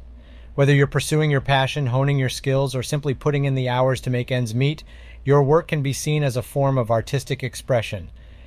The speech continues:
And when it comes to business, Warhol believed that it is the pinnacle of art. Running a successful business requires vision, strategy, and innovation qualities that are often associated with great works of art.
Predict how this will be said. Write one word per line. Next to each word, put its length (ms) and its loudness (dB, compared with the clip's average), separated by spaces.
And 180 4
when 100 4
it 60 2
comes 240 2
to 100 -2
business, 540 0
Warhol 500 6
believed 420 2
that 100 0
it 120 0
is 160 -2
the 100 -4
pinnacle 500 0
of 100 -4
art. 380 -2
Running 280 4
a 40 4
successful 560 0
business 440 -2
requires 400 0
vision, 520 2
strategy, 840 2
and 100 0
innovation 600 2
qualities 540 0
that 120 -2
are 160 -2
often 260 2
associated 760 -2
with 160 -4
great 280 0
works 240 -4
of 100 -4
art. 340 -4